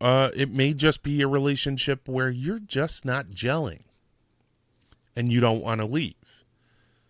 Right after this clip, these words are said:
Um, why don't you wanna leave? Is it because you just don't want to be with this person, or you fear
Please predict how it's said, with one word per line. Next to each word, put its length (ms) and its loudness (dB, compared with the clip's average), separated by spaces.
Um, 600 4
why 180 4
don't 260 2
you 60 -2
wanna 260 0
leave? 640 -6
Is 160 -4
it 40 -2
because 380 -2
you 120 -6
just 360 -4
don't 280 2
want 340 -2
to 100 -6
be 200 -2
with 160 -6
this 180 -6
person, 680 -6
or 160 2
you 200 -2
fear 600 2